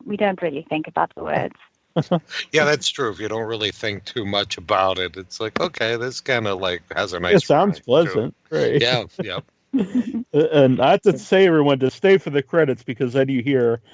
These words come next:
Speaker 2: well, this isn't a spoiler at all, but they have a, a music version of, uh, of the, um, of the nursery rhyme. That's pretty awesome.
Speaker 1: Yes, that, that's,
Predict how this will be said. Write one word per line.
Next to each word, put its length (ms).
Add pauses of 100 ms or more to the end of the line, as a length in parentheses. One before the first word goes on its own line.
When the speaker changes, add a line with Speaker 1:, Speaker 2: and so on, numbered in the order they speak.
(220)
Speaker 2:
well, 80
this 160
isn't 180
a 40
spoiler 360
at 60
all, 180
but 160
they 140
have 240
a, 260
a 40
music 420
version 520 (120)
of, 220
uh, 200 (540)
of 220
the, 240
um, 380 (200)
of 100
the 80
nursery 320
rhyme. 280
That's 180
pretty 180
awesome. 340 (1400)
Speaker 1:
Yes, 380 (160)
that, 240 (220)
that's, 180